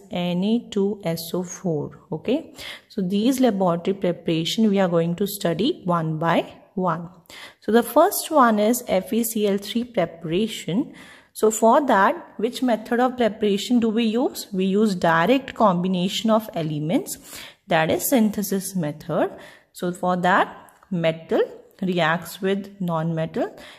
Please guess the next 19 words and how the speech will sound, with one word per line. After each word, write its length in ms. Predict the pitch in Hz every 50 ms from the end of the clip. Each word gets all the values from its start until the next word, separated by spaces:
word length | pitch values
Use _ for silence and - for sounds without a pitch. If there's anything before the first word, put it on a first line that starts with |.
| _ _ -
If 200 | 185 208 - -
we 100 | 208 196
are 100 | 196 196
preparing 580 | 196 196 185 190 - 180 175 180 185 202 -
F 280 | - 165 170 170 - -
E 80 | 240
C 240 | 254 254 - 247 262
L 120 | 262 254 254
three, 440 | 247 - - 302 415 - - - -
so 160 | - - 214
we 140 | 190 190 180
will 220 | 175 185 185 185 175
use 260 | 185 185 185 185 -
chlorine, 840 | - - 226 214 202 190 175 175 180 196 220 254 359 - - - -
which 300 | _ 196 180 202 202 -
should 240 | - 196 170 170 175
be 80 | 185 190
dry, 600 | 165 160 170 165 170 151 147 151 180 285 427 - - - - - - - - - - _ _
and 220 | - 180 196 -